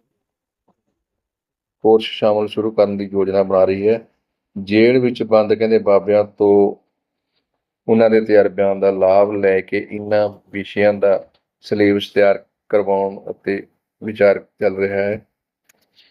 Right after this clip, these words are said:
ਲੋਕ ਇਸ ਹਿੱਤ, ਲੋਕ ਹਿੱਤ ਵਿੱਚ ਇਹ ਮੰਗ ਕਰਦੇ ਹਾਂ ਕਿ ਭੋਲੇ ਭਾਲੇ, ਅਗਿਆਨੀ,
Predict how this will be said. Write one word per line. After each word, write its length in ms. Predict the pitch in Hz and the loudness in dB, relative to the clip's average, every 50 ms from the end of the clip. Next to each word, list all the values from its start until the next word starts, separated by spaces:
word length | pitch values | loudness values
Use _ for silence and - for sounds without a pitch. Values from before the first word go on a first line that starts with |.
| _ - | _ -6
ਲੋਕ 460 | 107 104 110 113 120 120 120 120 - | 0 2 4 4 4 2 0 -4 -6
ਇਸ 280 | - - 120 - - | -4 -4 -4 -4 -2
ਹਿੱਤ, 240 | 123 113 110 107 107 - _ _ _ _ _ _ _ _ _ _ _ _ _ _ _ _ _ _ | -2 0 0 0 -2 -4 _ _ _ _ _ _ _ _ _ _ _ _ _ _ _ _ _ _
ਲੋਕ 520 | - 120 117 110 113 113 117 120 123 123 127 | -6 -4 -2 2 4 4 4 4 2 0 -2
ਹਿੱਤ 260 | 123 117 110 113 117 | -2 -2 -2 -2 -4
ਵਿੱਚ 300 | 110 110 110 110 - - | -4 -4 -6 -8 -12 -14
ਇਹ 260 | - - 113 117 113 | -8 -4 -2 -2 0
ਮੰਗ 320 | 110 110 104 104 101 101 101 | 0 0 0 0 -2 -4 -2
ਕਰਦੇ 380 | - 107 104 98 95 101 101 | 0 0 0 0 0 -4 -4
ਹਾਂ 240 | 104 104 101 101 104 107 - - _ _ _ _ _ _ _ _ _ _ _ _ _ _ _ _ _ _ _ _ _ _ _ _ - | -4 -4 -6 -6 -6 -8 -10 -14 _ _ _ _ _ _ _ _ _ _ _ _ _ _ _ _ _ _ _ _ _ _ _ _ -2
ਕਿ 100 | 123 113 110 117 | -2 -2 0 2
ਭੋਲੇ 280 | 123 120 113 107 107 104 | 2 4 4 4 4 2
ਭਾਲੇ, 460 | 104 110 110 107 107 104 104 107 - _ _ _ _ _ _ _ _ _ _ _ _ _ _ _ - | 2 2 2 2 2 2 0 -2 -6 _ _ _ _ _ _ _ _ _ _ _ _ _ _ _ -4
ਅਗਿਆਨੀ, 680 | 110 110 107 107 107 104 107 110 110 110 107 107 - | -2 0 2 2 2 2 2 0 -2 -2 -2 -4 -10